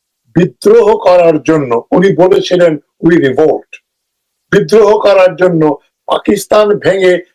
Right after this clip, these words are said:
বাংলাদেশ বানানোর জন্য পাকিস্তান মিলিটারি ট্রাইব্যুনালে হয়তো বা মৃত্যুদণ্ড দেয়া হতো, অথবা তাকে আজীবন পালিয়ে থাকতে হতো। আর শেখ মুজিবুর রহমানের কি হতো? তিনি বহাল তবিয়তে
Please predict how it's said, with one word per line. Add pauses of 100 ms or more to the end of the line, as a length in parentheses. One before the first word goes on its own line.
বাংলাদেশ
বানানোর
জন্য (280)
পাকিস্তান (220)
মিলিটারি
ট্রাইব্যুনালে
হয়তো
বা (260)
মৃত্যুদণ্ড
দেয়া
হতো, (380)
অথবা (120)
তাকে (200)
আজীবন
পালিয়ে
থাকতে
হতো। (460)
আর
শেখ
মুজিবুর
রহমানের
কি
হতো? (720)
তিনি
বহাল (100)
তবিয়তে